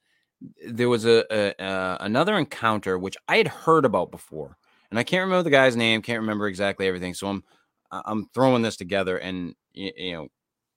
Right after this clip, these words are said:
correct me if I'm wrong, whatever. Um, the, there was a guy who was contracted to pick up roadkill. Um, and I believe that was in, uh, that's in, 'cause the Bray Road's in Wisconsin, correct?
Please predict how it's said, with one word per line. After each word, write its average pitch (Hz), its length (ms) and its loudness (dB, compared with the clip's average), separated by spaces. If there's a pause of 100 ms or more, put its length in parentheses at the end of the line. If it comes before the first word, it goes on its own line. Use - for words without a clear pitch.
(300)
correct 110 340 -2
me 107 140 -2
if 98 140 -4
I'm 104 160 0
wrong, 98 360 0
whatever. 90 440 -2 (540)
Um, 92 680 -4 (600)
the, 107 520 2 (260)
there 117 220 0
was 110 140 0
a 110 80 0
guy 131 300 4
who 180 100 -4
was 170 100 -4
contracted 127 640 -2
to 101 60 -8
pick 107 200 -8
up 104 100 -6
roadkill. 110 520 -2 (960)
Um, 87 680 -6
and 92 80 -10
I 95 60 -8
believe 139 380 -4
that 143 160 2
was 113 180 -8
in, 113 440 -4 (760)
uh, - 120 -18 (160)
that's - 200 -16
in, 160 200 -6 (420)
'cause 113 160 -14
the 123 100 -2
Bray 123 520 -2
Road's 196 280 4
in 131 180 2
Wisconsin, 107 760 -4
correct? 147 420 -4